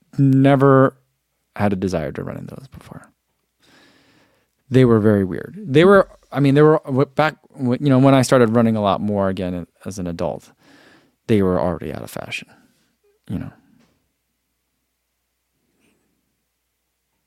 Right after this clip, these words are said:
Daniel Britt says, "Co, when is your next race?" I think my next race is going to be London.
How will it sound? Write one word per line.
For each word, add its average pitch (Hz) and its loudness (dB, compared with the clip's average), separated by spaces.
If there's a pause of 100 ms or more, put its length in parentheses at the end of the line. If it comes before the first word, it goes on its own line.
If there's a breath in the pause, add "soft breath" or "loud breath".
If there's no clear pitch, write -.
(360)
Daniel 131 4
Britt 123 2
says, 120 -2
"Co, 180 2
when 185 4
is 170 2
your 165 2
next 156 0
race?" 151 2 (1400 soft breath)
I 127 2
think 240 2
my 190 6
next 147 4
race 135 4
is 110 0
going 120 4
to - -2
be 98 0
London. 98 -6